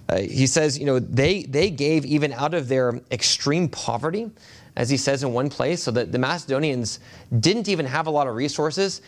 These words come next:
They saw how the Corinthian church was willing to give so much for the sake of the, the saints in Jerusalem, and the Macedonians, even out of their great affliction, were willing to give so generously.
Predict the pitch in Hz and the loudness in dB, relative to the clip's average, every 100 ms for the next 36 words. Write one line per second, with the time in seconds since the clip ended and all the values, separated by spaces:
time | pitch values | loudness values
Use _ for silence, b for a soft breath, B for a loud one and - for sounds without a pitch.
0 | B B 175 190 - 175 208 226 202 - | B B 2 0 -2 2 4 2 0 -6
1 | - 180 156 - 156 185 185 147 170 180 | -4 -2 -2 -4 -4 -2 -2 -2 -2 -2
2 | 143 127 170 143 135 107 - 180 214 143 | -2 0 2 2 2 0 0 2 2 0
3 | 185 - - 139 127 - 156 151 123 107 | -4 -6 -4 -2 0 0 0 0 -4 -6
4 | B B 135 123 127 - 160 175 147 120 | B B 2 2 0 0 0 0 -2 0
5 | 131 151 202 214 - B B - 156 147 | 0 0 -2 -4 -10 B B -2 0 0
6 | 160 202 156 147 208 165 131 165 226 214 | -2 -4 -2 0 2 0 0 0 0 0
7 | 185 160 147 135 127 107 - 254 - 95 | -2 -2 -2 -2 -2 -2 -2 -2 -4 -12
8 | - B B - 151 190 202 170 175 139 | -16 B B 2 4 4 2 2 0 0
9 | - 214 226 160 175 196 - 101 | -2 0 0 0 -2 -4 -6 -10